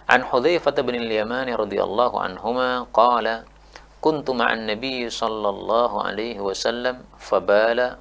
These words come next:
wa tawadda'a wa masaha ala khuffaihi." Dzakarahu mukhtasaran. Dari Hudzaifah ibn al-Yaman radhiyallahu anhuma, dia mengatakan,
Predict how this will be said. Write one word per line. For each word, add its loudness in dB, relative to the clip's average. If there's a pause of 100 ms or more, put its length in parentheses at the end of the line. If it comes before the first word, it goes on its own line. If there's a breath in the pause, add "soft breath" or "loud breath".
wa 0
tawadda'a -2
wa -2
masaha -4
ala -8
khuffaihi." -4 (560 loud breath)
Dzakarahu 2
mukhtasaran. -6 (960 loud breath)
Dari 10
Hudzaifah 4
ibn -2
al-Yaman -2
radhiyallahu 0
anhuma, -4 (400)
dia 0
mengatakan, -2